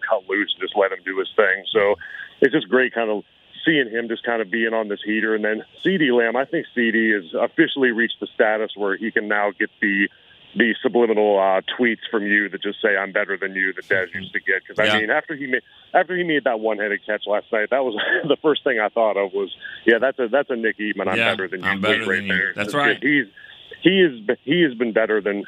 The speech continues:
Speaker 1: pretty much anyone. And, I mean, it's Tyreek, A J Brown, and then now him, him just being almost to a thousand yards. It's just unbelievable what he's been doing. And,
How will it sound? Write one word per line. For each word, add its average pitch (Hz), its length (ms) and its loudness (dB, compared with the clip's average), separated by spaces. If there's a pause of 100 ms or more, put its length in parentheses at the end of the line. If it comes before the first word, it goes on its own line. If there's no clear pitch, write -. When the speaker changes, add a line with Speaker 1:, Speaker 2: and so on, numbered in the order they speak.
(200)
Speaker 1:
pretty 120 200 2
much 104 220 -2
anyone. 101 440 0
And, 101 100 2
I 98 60 0
mean, 104 240 0
it's 113 140 -2 (440)
Tyreek, 143 420 2
A 113 160 2
J 104 140 -2
Brown, 101 400 0
and 95 120 -4
then 98 180 -2
now 104 260 0
him, 107 340 -2 (320)
him 120 220 2
just 107 180 -6
being 104 200 0
almost 101 340 -4
to 98 60 0
a 87 80 -4
thousand 92 420 0
yards. 95 300 2
It's 120 120 -4
just 110 160 0
unbelievable 92 640 0
what 92 120 2
he's 95 180 -2
been 95 160 -4
doing. 95 320 2
And, 95 120 -6